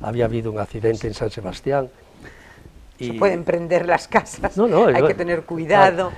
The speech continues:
Speaker 1: Y había además una amiga mía, que, eh, que era la mujer de un ingeniero, que decía, "Eh, Eduardo, quítame los fuegos de aquí, que se me caen los cuadros de la pared". <laughs> Bueno, al muelle. Y el muelle, todo fueron facilidades.
Speaker 2: Sí.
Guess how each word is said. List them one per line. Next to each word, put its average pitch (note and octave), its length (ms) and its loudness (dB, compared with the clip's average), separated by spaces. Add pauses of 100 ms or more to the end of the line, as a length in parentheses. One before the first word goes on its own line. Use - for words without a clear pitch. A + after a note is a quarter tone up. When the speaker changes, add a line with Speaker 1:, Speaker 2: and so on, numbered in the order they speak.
(160)
Speaker 1:
Y C3+ 120 2
había D#3 300 6
además D3 420 6
una C#3 180 2
amiga C#3+ 360 4
mía, C#3 260 2
que, A#2 560 -6 (260)
eh, A2 60 -12
que A#2+ 80 -8
era A#2 160 -2
la A2+ 140 -4
mujer A2+ 340 -6
de A2+ 80 -8
un A#2 120 -8
ingeniero, A#2 520 -2
que A2 100 -10
decía, G#2+ 420 -8 (520)
"Eh, - 340 -12
Eduardo, D#3 320 -4
quítame B3 400 -10
los A3 160 -8
fuegos A3+ 340 -6
de F#3 60 -4
aquí, D3 220 -6
que B2+ 140 -6
se C3+ 100 -8
me C#3+ 100 -4
caen A#3+ 220 -4
los G3 180 -4
cuadros G#3 400 -2
de F3 60 -6
la F3 180 6
pared". - 240 4
<laughs> - 1160 -8
Bueno, C#3 200 -4 (460)
al A2 180 -2
muelle. G2+ 420 -2 (720)
Y B2+ 100 -8
el A2+ 80 -6
muelle, C#3 380 -6 (1500)
todo D3 220 4
fueron A2 220 -8
facilidades. G2+ 760 -8
Speaker 2:
Sí. - 140 -20